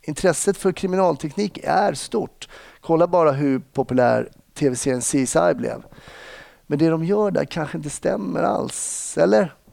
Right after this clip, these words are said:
Det reder vi ut. Jens, en av mina två experter på scen, har precis kommit hem från Etiopien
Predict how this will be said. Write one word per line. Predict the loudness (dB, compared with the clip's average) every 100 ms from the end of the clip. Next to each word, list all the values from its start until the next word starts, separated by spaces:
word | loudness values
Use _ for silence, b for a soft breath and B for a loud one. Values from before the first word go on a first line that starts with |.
| -20 0
Det | 4
reder | 6 6
vi | 6
ut. | 4 2 -8 -20 B B B
Jens, | 2 4 2 -2 -2
en | 0
av |
mina | 0 -2
två | -2 -2
experter | -2 0 0 0 -2
på | -4
scen, | -2 0 2 2
har | 0
precis | -4 -4 -6
kommit | -4 -6 -4
hem | -4 -4
från | -6
Etiopien | -8 -6 -4 -2 -4 -4 0 2 0